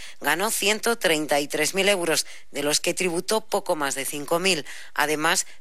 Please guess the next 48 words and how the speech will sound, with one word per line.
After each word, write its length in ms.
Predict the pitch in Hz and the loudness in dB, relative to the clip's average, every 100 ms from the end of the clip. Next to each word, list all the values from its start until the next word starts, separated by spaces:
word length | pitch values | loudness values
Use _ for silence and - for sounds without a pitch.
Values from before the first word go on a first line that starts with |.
| - | -4
vendió 400 | 143 139 160 180 | -2 0 2 4
la 140 | 147 | 2
casa 280 | - 180 185 | 2 0 2
donde 300 | 175 180 175 | 0 0 0
vivía 400 | 180 165 160 156 - | 0 2 2 2 0
antes 320 | 160 175 180 | -2 -2 -2
de 80 | 160 | -2
mudarse 440 | 139 170 202 175 | 2 2 4 2
al 80 | 143 | 2
Palacete 500 | 139 139 - 156 185 | 2 2 0 -2 0
de 100 | 170 | 2
Pedralbes, 640 | 156 151 170 160 156 139 - - - | 4 6 6 6 4 4 0 -10 -6
una 240 | 165 156 147 | 0 2 4
operación 540 | 151 156 151 214 208 | 4 4 4 0 2
de 80 | 190 | 4
ladrillo 520 | 156 160 165 165 214 - - | 6 4 2 0 -2 -4 -8
que 140 | - 127 | -2 2
le 120 | 131 | 4
reportó 420 | 147 147 180 220 | 4 4 2 2
una 180 | 214 180 | 4 4
ganancia 560 | 180 196 185 156 123 - | 4 4 2 2 2 2
de 120 | - | 0
un 120 | 160 147 | 2 2
millón 280 | 120 120 127 | 0 2 6
de 120 | 151 | 6
euros. 380 | 123 127 123 - - - | 4 2 2 0 -6 -2
El 100 | 165 | -2
juez 220 | - 233 | 2 0
Castro 440 | - 185 - 208 202 - - | 2 0 0 -4 -4 -10 -2
también 300 | 131 135 175 | 0 2 2
ha 100 | 196 | 2
pedido 320 | 202 202 185 | -2 0 2
a 40 | |
Hacienda 300 | 170 196 185 | 2 0 2
las 180 | 156 147 | 2 2
declaraciones 600 | 151 151 143 143 175 151 | 0 2 2 2 0 0
de 80 | 143 | 0
la 80 | 135 | 0
infanta 400 | 135 151 143 135 | 2 0 0 -2
Cristina, 500 | - 139 - 208 147 - - - | -2 -2 2 2 2 -4 -8 0
pero 180 | 131 | 2
de 100 | 127 | 2
momento 600 | 147 165 190 190 147 135 - | 2 4 2 2 2 2 0
no 100 | 160 | -2
están 240 | 160 185 | 2 2
incorporadas 760 | 190 - 151 139 143 151 185 - | 2 2 2 4 4 4 4 4
al 100 | 147 | 2
sumario, 480 | - 147 165 151 | 2 4 4 4